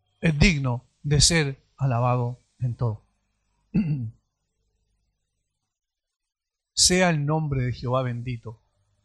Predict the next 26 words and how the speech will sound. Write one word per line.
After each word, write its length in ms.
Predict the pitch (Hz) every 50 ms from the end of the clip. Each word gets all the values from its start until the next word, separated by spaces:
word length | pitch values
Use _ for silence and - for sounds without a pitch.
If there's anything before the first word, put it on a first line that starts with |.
| _ _ -
termina 500 | 131 123 123 123 123 117 110 107 117 - _ _ _ _ _ _ _ _ _ _ _ _ _ _ _ _ _ _ _ _
diciendo 400 | - 117 - - 123 113 107 104
Job. 220 | 98 - 113 113 - _ _
"Sea 440 | - - - 196 214 247 247 240 226
el 180 | 202 175 165 180
nombre 400 | 196 220 233 233 233 226 220 208
de 140 | 196 180
Jehová 320 | - - 156 143 151 165 160
bendito". 360 | 147 131 120 120 117 - _ _ _ _ _ _ _ _ _ - - - - - -
Job 300 | - - 269 302 294 254
bendijo 680 | 247 233 220 208 190 165 220 302 311 - - 277 254
al 80 | 240 220
Señor 460 | - - - 175 175 214 262 294 269
en 120 | 233 208
medio 280 | 202 220 254 269 254 254
de 80 | 240 -
sus 180 | - 220 -
sufrimientos. 840 | - 220 - - 202 196 208 277 330 330 302 - - 147 - - _ _ _ _ - - - - -
Levantó 520 | 185 220 233 233 226 220 - - 302 302
su 180 | - - 262 233
mirada 400 | 214 202 202 247 294 302 277 247
más 260 | 226 262 262 - -
allá 200 | 226 220 233 254
de 80 | 247
las 180 | 247 220 - -
aflicciones. 720 | 202 160 196 175 - - 285 320 294 233 170 - - -